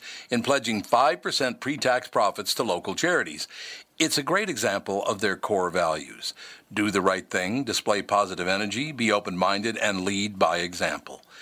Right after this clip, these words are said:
So if you're in the market for a new or used car, check out walzer dot com or stop into one of their dealerships. Please don't say, "Tell 'em Tommy sent you," 'cause it sounds fake, and I hate it.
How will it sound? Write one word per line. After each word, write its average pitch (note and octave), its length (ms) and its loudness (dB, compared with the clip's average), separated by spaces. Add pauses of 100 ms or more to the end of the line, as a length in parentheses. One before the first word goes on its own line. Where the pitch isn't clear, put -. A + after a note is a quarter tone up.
(380)
So A#2+ 220 4
if - 100 -8
you're B2+ 120 0
in D3+ 60 2
the C3+ 60 0
market A2 320 2
for G#2 160 -2
a F#2+ 40 0
new F#2+ 220 0
or B2 80 0
used A2 300 -2
car, F2 420 4 (300)
check D#3 240 2
out A2+ 200 2
walzer A#2 300 2
dot G#2 240 2
com A2 300 2
or A2 40 -2
stop G#2+ 280 2
into G2+ 120 -2
one G2 120 2
of F2+ 40 -2
their F2 120 0
dealerships. B2+ 680 -2 (480)
Please G#3+ 300 0
don't A2 260 0
say, F#2 400 0 (300)
"Tell G#3+ 260 6
'em C3 160 0
Tommy F#2 400 -2
sent - 360 -8
you," - 180 -14 (400)
'cause G#2 220 -2
it F#2 80 -4
sounds B2 340 2
fake, F#2+ 460 -4 (480)
and B2+ 180 4
I F2 140 2
hate E2 280 -6
it. - 280 -16